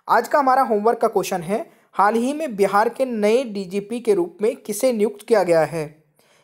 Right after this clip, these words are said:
इसका जो दोस्तों करेक्ट आंसर रहेगा वो आपको कल की वीडियो में मिल जाएगा। आप फटाफट इस क्वेश्चन को तब तक ट्राई करिए और आंसर कमेंट बॉक्स में बताने की कोशिश करिए।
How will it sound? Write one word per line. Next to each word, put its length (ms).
इसका 260
जो 100
दोस्तों 300
करेक्ट 360
आंसर 260
रहेगा 420
वो 80
आपको 300
कल 220
की 140
वीडियो 240
में 100
मिल 180
जाएगा। 400
आप 200
फटाफट 360
इस 100
क्वेश्चन 340
को 100
तब 220
तक 180
ट्राई 200
करिए 240
और 140
आंसर 320
कमेंट 300
बॉक्स 240
में 120
बताने 320
की 140
कोशिश 360
करिए। 460